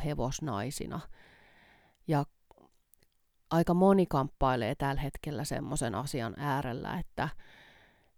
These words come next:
se vanha maailma tuntuu tosi vieraalle jo ja se ei millään tavoin niinku palvele, mut sitten ehkä on vielä jotenkin sen uuden kanssa vähän jossain niinku kynnyksellä tai ei ihan, se ei ole vielä niinku selkiytynyt, että mitä se ehkä on.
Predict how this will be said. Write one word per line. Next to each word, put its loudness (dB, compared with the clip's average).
se 2
vanha 6
maailma -2
tuntuu 0
tosi 2
vieraalle 2
jo -4
ja -2
se 0
ei 2
millään 0
tavoin -4
niinku -8
palvele, 2
mut -4
sitten 0
ehkä 0
on 2
vielä 4
jotenkin 0
sen -4
uuden 2
kanssa -2
vähän 0
jossain 0
niinku -6
kynnyksellä 0
tai -2
ei 2
ihan, 0
se -2
ei 0
ole -6
vielä -2
niinku -4
selkiytynyt, 0
että -6
mitä 0
se -2
ehkä -4
on. 2